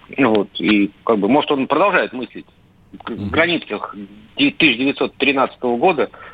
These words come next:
Speaker 1: что нам, несомненно, лестно.
Speaker 2: А, ну,
Speaker 1: Я бы тоже продолжал мыслить в этих границах, честно сказать.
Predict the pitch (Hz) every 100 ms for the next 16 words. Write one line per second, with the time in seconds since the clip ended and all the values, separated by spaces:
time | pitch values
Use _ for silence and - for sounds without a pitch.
0 | - - 101 123 123 - - - - 107
1 | 98 92 - 98 110 104 90 87 - -
2 | - - - - - - 123 120 143 185
3 | 254 147 127 131 127 123 117 110 113 104
4 | 98 104 95 95 101 98 - - 240 -
5 | - 269